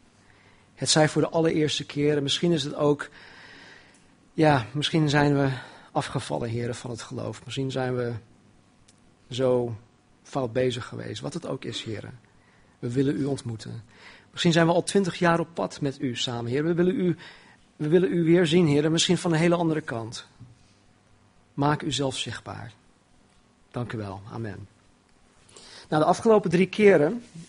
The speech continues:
<clears throat> dat we Paas hebben gevierd, heb ik elke keer getracht om vanuit de Bijbel jullie voldoende bewijsmateriaal te geven om tot een weloverwogen conclusie te komen over de echtheid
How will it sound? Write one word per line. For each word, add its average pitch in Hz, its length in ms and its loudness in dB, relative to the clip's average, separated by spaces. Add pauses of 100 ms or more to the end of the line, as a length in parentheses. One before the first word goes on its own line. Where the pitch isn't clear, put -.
(160)
<clears throat> 165 220 4
dat 143 140 -2
we 156 60 -2
Paas 170 340 4
hebben 147 180 -2
gevierd, 127 560 -6 (800)
heb 165 180 2
ik 175 280 4 (520)
elke 220 400 4
keer 202 260 6
getracht - 720 0 (480)
om 160 140 2
vanuit 156 360 4
de 202 100 2
Bijbel 180 640 6
jullie 160 280 4
voldoende 175 540 0
bewijsmateriaal 165 960 2
te 151 100 -8
geven 143 500 0 (360)
om 156 180 4
tot 156 140 0
een 139 180 0
weloverwogen 156 1000 2
conclusie 175 520 -4
te 151 120 -10
komen 131 340 -2
over 135 200 0
de 127 100 -6 (100)
echtheid 135 720 -8